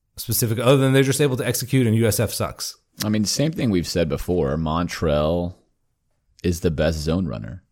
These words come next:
Speaker 2: He's perfect. But this is, this is key, and I'm gonna launch into something that I've been saving, but might as well say it now.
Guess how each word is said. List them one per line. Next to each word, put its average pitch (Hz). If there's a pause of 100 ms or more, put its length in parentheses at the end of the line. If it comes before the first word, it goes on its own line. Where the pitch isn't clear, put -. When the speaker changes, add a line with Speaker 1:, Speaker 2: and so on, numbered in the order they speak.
(220)
Speaker 2:
He's 82 (400)
perfect. - (180)
But 90
this 123
is, 113
this 120
is 113
key, 85
and 71
I'm 92
gonna 95
launch 87
into 76
something 76
that 67
I've 65
been 64
saving, 67
but 57
might 69
as 67
well 64
say 64
it 65
now. 64